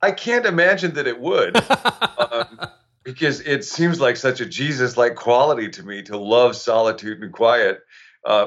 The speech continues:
Speaker 1: but in fact, I have it on good authority from her and other people who know me that it is a pretty irritating part about who I am. Can be,
Speaker 2: Uh-huh.
Speaker 1: yeah.
Speaker 2: So walk us through a dynamic. Like, what would, I mean, you do this in the book and you, you've talked about it publicly, but, like,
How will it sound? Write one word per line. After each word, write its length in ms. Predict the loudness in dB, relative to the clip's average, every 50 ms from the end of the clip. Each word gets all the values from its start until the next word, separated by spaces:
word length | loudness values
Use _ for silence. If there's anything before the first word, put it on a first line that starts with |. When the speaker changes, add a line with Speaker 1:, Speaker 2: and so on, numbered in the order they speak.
| -2 -2
Speaker 1:
but 160 | 0 2 2 2
in 120 | 2 0
fact, 540 | -2 -2 0 2 2 2 0 0 -4 -8 -12
I 120 | -14 -12
have 280 | -8 -4 -4 -4 -4 -4
it 160 | -6 -10 -10 -10 -10
on 200 | -10 -10 -10 -8
good 180 | -8 -6 -6 -6
authority 440 | -8 -8 -6 -4 -2 -2 -4 -4
from 200 | -6 -8 -10 -10 -6
her 220 | -2 0 2 2 2 2
and 200 | 2 0 0 0
other 280 | 2 2 2 2 0 -4
people 400 | -6 -6 -6 -6 -4 -6 -8 -10
who 140 | -10 -12 -10
know 220 | -8 -6 -6 -6
me 140 | -4 -6 -6 -2
that 160 | -2 0 0
it 120 | 0 0
is 140 | -2 -2 -4
a 40 | -6
pretty 300 | -10 -6 -4 -4 -2 0
irritating 480 | 0 2 2 2 0 -2 -4 -4 -4
part 200 | -2 0 0 2
about 220 | 2 2 2 2 2
who 100 | 0 -2
I 180 | 0 2 2
am. 260 | 2 2 2 0 -2 -6 _ _ _ -2
Can 120 | 0 2
be, 60 | 4
Speaker 2:
Uh-huh. 180 | 4 4 4 2
Speaker 1:
yeah. 160 | 2 0 0 -2 _ _ _ _ _ _ _ _ 0
Speaker 2:
So 160 | 4 4 6
walk 300 | 6 6 6 6 4 2
us 160 | 0 0 2
through 140 | 4 4 4
a 20 |
dynamic. 720 | 4 4 2 2 2 2 2 0 0 -2 -4 -6 -6 -4 -2
Like, 160 | -2 -2 0
what 220 | 2 2 2 4
would, 120 | 4 2 2
I 120 | 2 2
mean, 160 | 2 2 2
you 80 | 2 0
do 160 | 2 0 2
this 240 | 2 0 0 0 0
in 80 | 0
the 60 | 0 0
book 280 | 0 0 0 0 0
and 140 | -2 -2 0
you, 100 | -2 -2
you've 200 | -2 -2 -4 -2
talked 280 | 0 0 0 0 0 0
about 180 | -2 -2 -2 -2
it 100 | -2 -2
publicly, 520 | 0 0 2 2 0 0 0 -2 -4 -2
but, 200 | -2 -2 -2 0
like, 260 | 0 0 0 0 -4